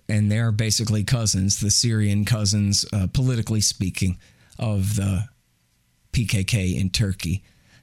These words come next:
And then in Iran, I don't know very much about the Kurds in Iran. I know there was a group called P J A K that was backed by the United States for a time there against Iran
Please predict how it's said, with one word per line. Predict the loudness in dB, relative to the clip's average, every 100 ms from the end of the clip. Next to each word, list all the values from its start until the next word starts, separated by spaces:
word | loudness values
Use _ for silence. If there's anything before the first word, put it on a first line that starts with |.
| _ -2
And | 0 0
then | 0 0 0 0 -4 _ _ _ -10 -2
in | 0 0 -2
Iran, | -2 0 0 -2 -2 -2 -2
I | -2
don't | 0
know | 2
very | 2 0 0 0
much | 0 0 0
about | -2 -2
the | -2
Kurds | -2 0 0 2
in |
Iran. | 2 2 2 2
I | 2
know | 2
there | 2 2
was | 0 0
a | 0
group | 0 -2 -2
called | -2 -2 -2
P | 0 0
J | 0 0
A | -2 -4
K | -12 -20 _ _ _ -6
that | -2
was | -2 -2
backed | -2 -2 -4 -4
by | -2
the | 0
United | 2 2 2 0
States | 0 0 0 0 -2 -2
for | -2 -2
a | 0
time | 0 2 2
there | 2 0
against | 0 0 0 0 0
Iran | 0 -2 -2 -4